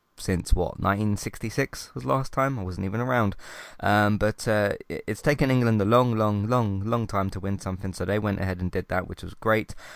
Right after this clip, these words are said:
Uh, but also discussions about, like, where could women's football be covered and news for it, and where could the games be shown, and, you know, how many people are interested, and how do you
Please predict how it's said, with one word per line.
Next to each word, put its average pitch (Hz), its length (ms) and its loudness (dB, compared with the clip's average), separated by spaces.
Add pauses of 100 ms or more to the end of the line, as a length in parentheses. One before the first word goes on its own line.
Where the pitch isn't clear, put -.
(180)
Uh, 120 200 4
but 143 100 2
also 165 300 2
discussions 151 560 0
about, 139 260 2
like, 135 380 0 (500)
where 92 220 0
could 107 160 -2
women's 117 320 0
football 131 420 -4
be 139 320 0 (160)
covered 104 720 2
and 95 280 2
news 143 300 2
for 92 200 2
it, - 100 0
and 87 120 2
where 90 140 2
could 110 160 0
the 107 80 -6
games 117 300 -2
be 127 160 -4
shown, 120 560 2
and, 85 260 2
you 87 60 0
know, 80 100 0
how 92 140 0
many 95 100 0
people 113 260 -2
are 123 60 0
interested, 98 640 -2
and 85 80 0
how 92 140 4
do 87 120 -4
you 110 140 0